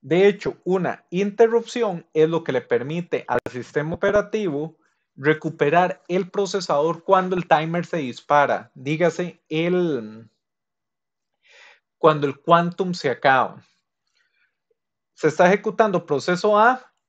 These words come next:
el timer dispara una interrupción, entra sistema operativo, sistema operativo ejecuta una rutina que en esta, en este caso es expropiar a A y echar a andar a B, por ejemplo,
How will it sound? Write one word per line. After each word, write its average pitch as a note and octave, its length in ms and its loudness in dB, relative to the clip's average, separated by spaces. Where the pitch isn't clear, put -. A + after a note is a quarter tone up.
el C#3+ 260 -2
timer F#3+ 460 2
dispara E3+ 460 2
una E3+ 100 -4
interrupción, G3 880 -4
entra F#3 420 0
sistema D3+ 420 -2
operativo, G#3 840 -2
sistema C#3 460 -4
operativo F#3+ 680 0
ejecuta B2 500 -8
una E3 160 -4
rutina F#3+ 500 -6
que C#3 120 -8
en B2+ 60 -10
esta, D3+ 520 -4
en B2 160 -10
este D3 240 -10
caso F3+ 380 2
es C#3 280 -4
expropiar C#3+ 720 0
a F#3+ 260 4
A A3 80 0
y E3 120 -4
echar C3 300 -2
a C#3+ 40 -4
andar D#3+ 220 -2
a F3+ 100 6
B, G#3 140 0
por F3+ 260 -4
ejemplo, G#3+ 540 -8